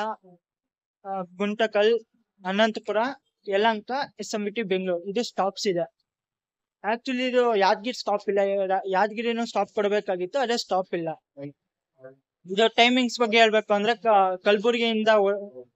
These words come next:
ಇಂದ ಬೆಂಗಳೂರಿಗೆ, ಕಲಬುರ್ಗಿಯಿಂದ ಹೊರಡೋದು ಐದು ಕಾಲ್ಗೆ ಹೊರಡ್ತಾನೆ, ಐದು ಹದಿನೈದಕ್ಕೆ ಹೊರಡ್ತಾನೆ, ಬೆಳಗಿನ ಜಾವ ಐದು ಹದಿನೈದಕ್ಕೆ. ಬೆಂಗಳೂರಿಗೆ ಬರೋಷ್ಟೊತ್ತಿಗೆ ಎರಡು ಗಂಟೆ ತಗೊಂತಾನೆ, ಮಧ್ಯಾಹ್ನ ಎರಡು ಗಂಟೆಗೆ ಬರ್ತಾನೆ. ಮತ್ತೆ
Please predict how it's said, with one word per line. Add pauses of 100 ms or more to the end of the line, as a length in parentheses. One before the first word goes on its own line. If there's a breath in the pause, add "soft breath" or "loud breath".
(240)
ಇಂದ
ಬೆಂಗಳೂರಿಗೆ, (480)
ಕಲಬುರ್ಗಿಯಿಂದ
ಹೊರಡೋದು
ಐದು
ಕಾಲ್ಗೆ
ಹೊರಡ್ತಾನೆ,
ಐದು
ಹದಿನೈದಕ್ಕೆ
ಹೊರಡ್ತಾನೆ,
ಬೆಳಗಿನ
ಜಾವ
ಐದು
ಹದಿನೈದಕ್ಕೆ. (840)
ಬೆಂಗಳೂರಿಗೆ
ಬರೋಷ್ಟೊತ್ತಿಗೆ
ಎರಡು
ಗಂಟೆ
ತಗೊಂತಾನೆ, (1120)
ಮಧ್ಯಾಹ್ನ
ಎರಡು
ಗಂಟೆಗೆ
ಬರ್ತಾನೆ.
ಮತ್ತೆ